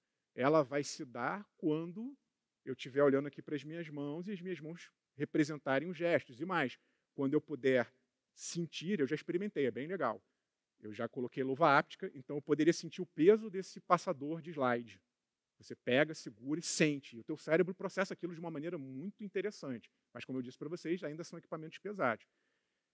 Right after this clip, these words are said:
Só que as indústrias estão trabalhando para que isso seja feito, né, na, no próprio device aqui, o headset, ele faça o escaneamento da sua íris, pra onde você tá olhando, o escaneamento do seu corpo,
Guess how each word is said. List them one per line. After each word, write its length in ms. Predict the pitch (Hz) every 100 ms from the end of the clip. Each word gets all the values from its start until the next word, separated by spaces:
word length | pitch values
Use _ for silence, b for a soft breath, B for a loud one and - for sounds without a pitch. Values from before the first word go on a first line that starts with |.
| _
Só 180 | - 127
que 120 | 123
as 100 | 139
indústrias 500 | 151 127 139 160 180 180
estão 180 | 147
trabalhando 400 | 165 170 170 151
para 160 | - 156
que 180 | - 151
isso 160 | 147
seja 340 | - - 147 180
feito, 460 | - 143 135 - _ _ _ _
né, 180 | 120 123
na, 140 | 120 131
no 160 | 123
próprio 640 | - 170 226 214 151 104 _ _ _
device 500 | 113 120 135 156 127
aqui, 160 | -
o 40 | 143
headset, 580 | 127 - 143 139 156 _ _ _
ele 180 | 131 147
faça 580 | - - 151 151 135 120 _ -
o 80 |
escaneamento 720 | 127 - 139 139 127 135 214 185
da 100 | 190
sua 240 | - 190
íris, 460 | 147 131 139 185 - -
pra 100 | 127
onde 140 | 165
você 180 | 180 170
tá 140 | -
olhando, 540 | 160 123 113 135 170 - _ _ _ _ _ _ _
o 60 | -
escaneamento 640 | - 151 143 139 170 214
do 80 | -
seu 180 | 196 160
corpo, 580 | - 139 175 - 226